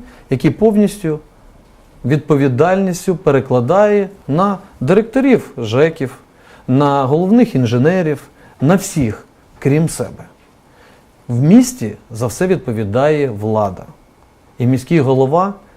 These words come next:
має бути зранку до вечора на роботі. Потрібно володіти ситуацією в місті. Знати, коли, чи готове місто до опалювального сезону. Подивіться, що робиться з водоканалом.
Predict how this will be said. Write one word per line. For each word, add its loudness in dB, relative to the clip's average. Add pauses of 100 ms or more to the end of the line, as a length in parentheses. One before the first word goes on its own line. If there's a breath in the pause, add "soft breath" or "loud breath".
(140 soft breath)
має 0
бути -2 (380 soft breath)
зранку -2 (160)
до -2
вечора -2
на 0
роботі. -4 (640 soft breath)
Потрібно 4
володіти 0
ситуацією -2
в -2
місті. 0 (320 loud breath)
Знати, 0
коли, 2
чи -2
готове 2
місто 2
до 0
опалювального 0
сезону. -6 (440 loud breath)
Подивіться, 2
що 4
робиться 2
з -4
водоканалом. -4